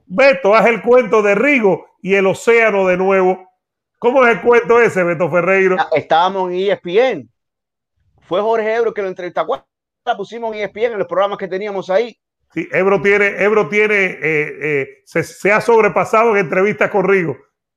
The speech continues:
Speaker 2: Y Rigo, que tiene un carácter, tiene, eh, de Rigo es un tipo bien simpático, un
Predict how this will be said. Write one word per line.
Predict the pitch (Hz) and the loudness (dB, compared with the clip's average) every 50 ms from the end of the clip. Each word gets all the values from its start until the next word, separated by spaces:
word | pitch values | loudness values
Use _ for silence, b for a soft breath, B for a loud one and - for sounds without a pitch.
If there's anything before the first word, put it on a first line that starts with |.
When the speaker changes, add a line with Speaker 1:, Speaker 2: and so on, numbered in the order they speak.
| _ - | _ -8
Speaker 2:
Y | 165 165 151 | -6 -4 -4
Rigo, | 131 123 135 156 196 247 269 277 262 | -4 -4 -2 -2 0 0 2 0 0
que | - 208 190 180 | 0 -2 -4 -4
tiene | - - 165 175 196 214 226 | -4 -2 0 0 0 0 0
un | 240 233 | -4 -6
carácter, | - - 220 196 180 180 185 202 - _ _ - 143 | -4 0 0 2 2 2 0 -2 -4 _ _ -20 -12
tiene, | - 170 175 190 220 220 | -8 -8 -6 -4 -4 -6
eh, | 175 147 143 139 | -6 -6 -8 -8
de | 117 131 135 | -8 -8 -10
Rigo | 117 120 143 180 233 269 277 285 285 254 190 170 151 | -8 -6 -6 -6 -4 -2 -2 0 0 0 0 0 0
es | 151 170 | -2 -2
un | 190 202 190 | -4 -8 -12
tipo | 190 208 208 254 190 | -14 -6 -4 -2 -2
bien | 170 175 196 | -2 -2 -6
simpático, | 202 - 190 139 170 175 - - - 226 190 151 | -8 -10 -8 -4 -4 -4 -4 -4 -8 -8 -6 -6
un | 127 113 110 | -6 -8 -10